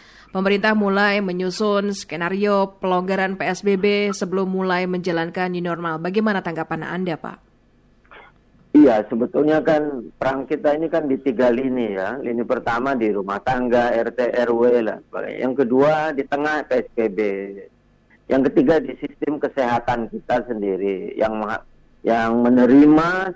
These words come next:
Speaker 2: semua dampak dari, eh, dari hulu maupun dari tengah tadi, ya. Jadi pemerintah mesti mengambil keputusan harus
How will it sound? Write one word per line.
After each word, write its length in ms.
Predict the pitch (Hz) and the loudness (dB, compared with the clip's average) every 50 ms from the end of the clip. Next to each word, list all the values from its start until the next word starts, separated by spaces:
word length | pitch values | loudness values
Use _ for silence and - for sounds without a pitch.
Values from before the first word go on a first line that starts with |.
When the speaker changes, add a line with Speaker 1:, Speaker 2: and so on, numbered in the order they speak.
| - | -6
Speaker 2:
semua 320 | 143 127 127 135 135 135 131 | -4 -4 -2 0 0 0 0
dampak 560 | 110 120 117 113 113 107 - 143 147 - - _ _ _ _ _ _ _ _ _ - | 0 -2 -2 -2 -4 -4 -4 -4 -4 -4 -6 _ _ _ _ _ _ _ _ _ -2
dari, 720 | 107 113 117 113 117 113 135 147 160 170 175 180 175 180 175 - _ - - 233 233 - _ - | 0 2 4 4 4 4 6 6 8 8 8 8 6 6 2 -4 _ -10 -8 -8 -8 -8 _ -2
eh, 400 | - - 196 139 104 101 101 98 67 - - | 0 0 0 0 -2 -4 -4 -6 -8 -6 -2
dari 280 | 107 113 120 123 135 131 | 0 2 2 4 2 4
hulu 420 | 123 147 160 170 180 185 180 - | 6 8 8 8 8 8 6 4
maupun 320 | - 143 135 107 160 151 135 | 2 -2 0 0 0 0 2
dari 240 | 127 120 120 117 | 2 0 0 -2
tengah 320 | - - 123 127 123 113 107 - | -2 -4 -4 -2 -4 -6 -4 -4
tadi, 560 | 120 113 107 101 101 101 98 95 92 92 - - _ _ _ _ _ - | -4 -4 -2 -4 -6 -8 -8 -8 -10 -12 -14 -16 _ _ _ _ _ -6
ya. 220 | 101 110 135 - - - _ _ - - - _ - - _ _ _ - | -4 -4 -4 -6 -10 -16 _ _ -20 -20 -20 _ -20 -20 _ _ _ 0
Jadi 240 | - 139 170 196 | 2 2 2 2
pemerintah 560 | - 202 180 180 185 180 175 180 214 226 214 185 | 2 0 2 2 4 2 2 2 0 0 0 -2
mesti 480 | 180 165 - - 202 196 202 196 - - - - _ _ _ _ _ _ - | -4 -6 0 4 6 6 6 6 4 0 -4 -12 _ _ _ _ _ _ -4
mengambil 400 | 151 170 180 180 175 190 190 190 | -2 0 2 4 4 4 2 2
keputusan 560 | 196 165 180 180 - 190 196 208 208 202 202 190 175 | 0 -2 -2 -2 -2 0 0 0 0 -2 -2 -6 -6
harus 560 | 147 147 156 165 180 180 180 208 240 220 | -4 0 2 2 2 2 2 2 0 0